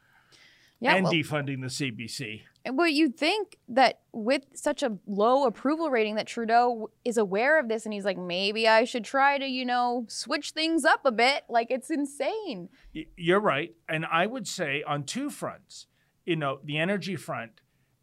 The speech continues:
Speaker 2: um, he could say something like this, and I think Liberals would accept this, that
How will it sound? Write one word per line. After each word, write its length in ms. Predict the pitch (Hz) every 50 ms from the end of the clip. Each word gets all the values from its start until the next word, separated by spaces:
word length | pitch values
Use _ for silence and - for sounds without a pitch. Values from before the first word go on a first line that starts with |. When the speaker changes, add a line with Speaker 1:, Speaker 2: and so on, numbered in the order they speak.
| _ -
Speaker 2:
um, 300 | 165 156 151 147 151 143
he 260 | - 151 123 196 247 254
could 220 | - 349 359 359
say 240 | - - 226 220 196
something 380 | - - 202 180 139 180 180
like 180 | 170 151 143 143
this, 180 | - 165 135 170
and 100 | 170 165
I 40 |
think 300 | 147 - 233 254 247 - - -
Liberals 880 | 180 180 175 180 208 214 190 196 165 135 123 117 127 143 - - - _ _
would 180 | 165 156 151 147
accept 460 | 147 147 - - 214 220 220 220 -
this, 260 | 117 92 - - - _ _ _ _ _ - _ -
that 320 | 185 170 165 160 151 -